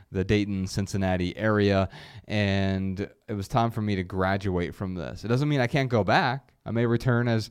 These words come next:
as a professor one day. Um,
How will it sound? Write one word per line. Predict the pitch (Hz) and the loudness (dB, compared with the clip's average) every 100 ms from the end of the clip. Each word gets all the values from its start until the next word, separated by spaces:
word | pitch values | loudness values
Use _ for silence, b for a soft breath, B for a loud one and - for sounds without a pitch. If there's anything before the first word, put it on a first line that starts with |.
| B B B | B B B
as | 104 113 | 0 2
a | |
professor | 110 131 113 165 - 120 | 2 2 4 4 6 4
one | 107 107 | 4 2
day. | 110 104 113 160 B B B | 2 2 2 0 B B B
Um, | 110 110 107 104 104 | 4 6 6 4 0